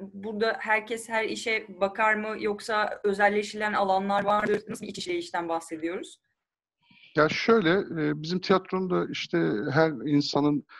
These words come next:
Speaker 2: her şirketin aşaması olduğu gibi bizim de aşamalarımız var. E, yani mesela kurumsallaşmayla ilgili, e, bu konuda bana en büyük desteği olan,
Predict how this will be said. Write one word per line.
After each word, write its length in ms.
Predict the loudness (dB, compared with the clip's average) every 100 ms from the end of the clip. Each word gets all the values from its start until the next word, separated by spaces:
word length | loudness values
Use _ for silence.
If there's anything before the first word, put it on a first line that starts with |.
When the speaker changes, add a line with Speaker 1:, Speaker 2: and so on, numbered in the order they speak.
| -10
Speaker 2:
her 180 | 2 2
şirketin 440 | 2 -6 -8 -6 -2
aşaması 540 | -2 0 0 2 0
olduğu 200 | 0 0
gibi 160 | -2 0
bizim 240 | 0 2
de 100 | 2 0
aşamalarımız 720 | 0 2 4 2 2 0 0
var. 200 | -2 -4 -16 -20 -20 _ -8
E, 40 | -2 0 2 2 2
yani 400 | 2 2 2 0 -4 -10
mesela 300 | -6 -6 0
kurumsallaşmayla 1160 | 0 2 2 0 0 0 0 0 0 2 2
ilgili, 420 | 0 -2 0 0 -2 _ _ _ _ _ _
e, 300 | -4 -2 -2
bu 100 | -2
konuda 360 | 0 2 2 2
bana 360 | 0 0 2
en 160 | 2 2
büyük 260 | -2 -2 -2
desteği 480 | -2 -2 0 0
olan, 540 | 2 2 2 0 -4